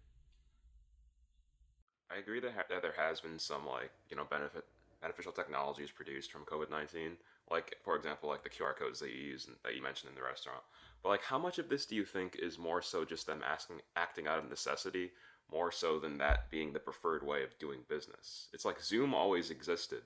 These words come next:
but businesses liked to meet in person instead 'cause that was just, you know, it might be more personal that way. It might be more preferred that way. So, like, how much do you think of this, like, revolution, how much will it carry over once, like, a vaccine is discovered?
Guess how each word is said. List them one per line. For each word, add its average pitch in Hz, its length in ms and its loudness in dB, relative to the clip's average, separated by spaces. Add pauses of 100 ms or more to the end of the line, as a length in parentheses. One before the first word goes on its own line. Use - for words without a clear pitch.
(160)
but - 220 4 (460)
businesses 90 540 0
liked 76 400 2 (520)
to - 80 -12
meet 82 160 -2
in 76 40 -4
person 107 400 2
instead 85 360 0
'cause 76 120 -4
that 71 120 2
was 71 100 2
just, 76 220 -4
you 73 80 -4
know, 71 340 0 (340)
it - 60 4
might 85 140 4
be 85 60 -2
more 78 140 4
personal 78 500 0
that 53 120 4
way. - 160 -2
It - 380 -6
might 82 120 2
be 85 60 0
more 78 160 4
preferred - 400 4
that 55 160 2
way. - 100 -4 (400)
So, 82 60 0
like, 85 140 6
how 110 120 4
much 127 200 6
do 127 80 2
you 123 60 4
think 113 200 0
of 101 140 0
this, 92 180 2
like, 82 180 4
revolution, 78 520 0
how - 100 -2
much 98 160 0
will 98 140 4
it - 140 -6
carry 80 260 4
over 71 320 0
once, 73 200 -4
like, - 120 -2
a - 40 -2
vaccine 69 480 -2
is 65 120 -10
discovered? 64 420 -8